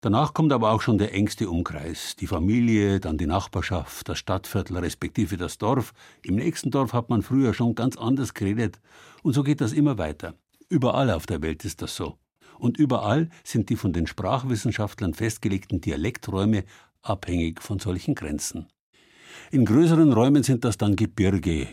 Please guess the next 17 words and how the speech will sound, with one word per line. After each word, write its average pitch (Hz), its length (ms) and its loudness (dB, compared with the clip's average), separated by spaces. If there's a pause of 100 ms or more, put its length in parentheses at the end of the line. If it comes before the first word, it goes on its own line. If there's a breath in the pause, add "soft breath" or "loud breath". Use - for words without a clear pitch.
Wälder 87 420 0
oder 85 200 -2
Gewässer, 98 500 0 (220 loud breath)
die 120 60 -6
dafür 104 260 -2
sorgen, 113 340 0
dass 92 200 -2
sich 92 180 -2
Gebiete 101 460 -4
voneinander 92 680 -2
abschotten 107 600 0 (400 loud breath)
und 98 180 -2
der 98 100 0
Dialekt 92 680 -2
der 87 120 -4
jeweiligen 87 480 -2
Region 82 540 0